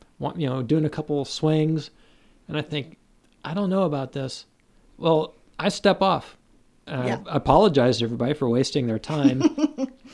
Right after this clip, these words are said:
Speaker 1: And I say, and usually I'm like, I'm watching the clock. I'm like, "Wow, I just burned twenty of thirty seconds doing nothing."
Speaker 2: Mm-hmm.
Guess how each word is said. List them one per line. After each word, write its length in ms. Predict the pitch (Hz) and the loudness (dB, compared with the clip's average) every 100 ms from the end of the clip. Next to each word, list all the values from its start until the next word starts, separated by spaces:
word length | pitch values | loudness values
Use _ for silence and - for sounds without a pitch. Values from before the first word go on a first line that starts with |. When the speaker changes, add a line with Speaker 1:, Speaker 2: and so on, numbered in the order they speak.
| - - | -16 -6
Speaker 1:
And 140 | 143 | -4
I 60 | 135 | -2
say, 400 | - 143 143 - _ _ _ _ _ _ _ _ _ _ - | -2 -2 -4 -8 _ _ _ _ _ _ _ _ _ _ 0
and 220 | 151 143 | 4 8
usually 320 | 214 165 151 | 8 6 4
I'm 160 | 139 143 | 2 0
like, 140 | 139 | 0
I'm 120 | 170 | 2
watching 320 | 190 151 135 | 2 2 -2
the 60 | 135 | -8
clock. 340 | - 143 139 - | -8 -10 -10 -10
I'm 100 | 170 | -10
like, 160 | - | -10
"Wow, 240 | 185 175 151 | -6 -4 -4
I 120 | 160 | -6
just 220 | 160 123 | -6 -2
burned 400 | 147 143 127 - | -2 -2 -4 -6
twenty 240 | - 160 147 | -2 0 0
of 120 | - | 2
thirty 220 | 151 139 | 2 2
seconds 640 | - 147 143 135 127 - - - - - | -2 -2 0 0 -2 -6 -18 -20 -18 4
doing 320 | 131 135 127 | 6 8 6
nothing." 480 | 139 143 - 143 131 | 2 0 -2 -4 -4
Speaker 2:
Mm-hmm. 300 | 196 196 190 | -6 -6 -6